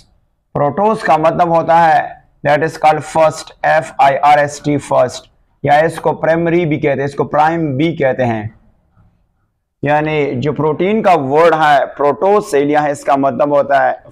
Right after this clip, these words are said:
first, यानी important। यानी हमारे body में पानी के अलावा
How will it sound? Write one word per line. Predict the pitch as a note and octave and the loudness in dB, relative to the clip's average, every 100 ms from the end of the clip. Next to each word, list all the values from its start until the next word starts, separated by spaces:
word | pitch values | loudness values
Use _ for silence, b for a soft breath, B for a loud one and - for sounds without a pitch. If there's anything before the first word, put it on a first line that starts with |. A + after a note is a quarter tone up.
| - D#3+ | -6 2
first, | D#3+ D#3+ - - | 2 2 -6 -6
यानी | C3+ C3+ C3 | -2 0 0
important। | B2+ C3+ C3+ C3 A2 - _ _ - | 0 2 2 0 -4 -14 _ _ -6
यानी | C3+ | -4
हमारे | D3+ D#3 E3 F3+ | -2 2 4 4
body | D#3 D#3+ E3+ | 4 4 4
में | F3 D3+ | 0 -2
पानी | - D#3+ F3+ G#3+ | -2 -2 0 0
के | F3 | 0
अलावा | D3 C3 C3 C3 B2 - | 2 2 4 4 2 0